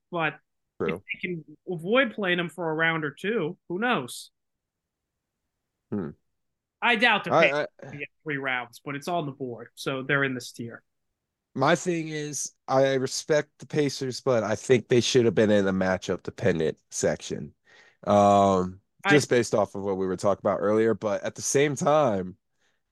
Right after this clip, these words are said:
Speaker 2: I was expecting some hype because I, I thought they would be in a spot like this on your tiers list when we were doing Fear
Speaker 1: <laughs>
Speaker 2: Factor. So, a little conflicted, Colby.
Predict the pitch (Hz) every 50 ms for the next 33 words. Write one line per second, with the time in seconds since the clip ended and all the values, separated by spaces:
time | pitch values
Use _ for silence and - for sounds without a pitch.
0 | _ - 101 104 98 113 170 147 - - - 120 110 - - 110 98 - - 101
1 | 90 - 117 123 139 120 101 95 - - - _ 110 - - 101 90 95 95 92
2 | 95 92 - _ _ _ - - - - - 135 147 135 - 139 120 110 - 117
3 | 113 110 107 101 95 - 123 127 185 180 139 131 120 117 120 131 _ _ _ -
4 | 110 107 104 - - - 131 117 104 80 107 104 101 95 - _ 113 110 104 107
5 | 107 - 113 104 98 98 107 117 - - 233 247 262 240 233 156 117 - 110 104
6 | 87 90 - - 113 113 110 101 101 98 98 98 92 101 92 92 98 - - 104
7 | 101 101 98 120 - 95 98 92 - - - - - - - _ - - - _
8 | _ - - 147 156 139 131 127 123 123 123 123 117 117 - 175 - - _ _
9 | _ _ _ _ _ _ _ _ _ - - 359 349 330 - - - - - 247
10 | 240 - - - 104 - - - 101 104 - -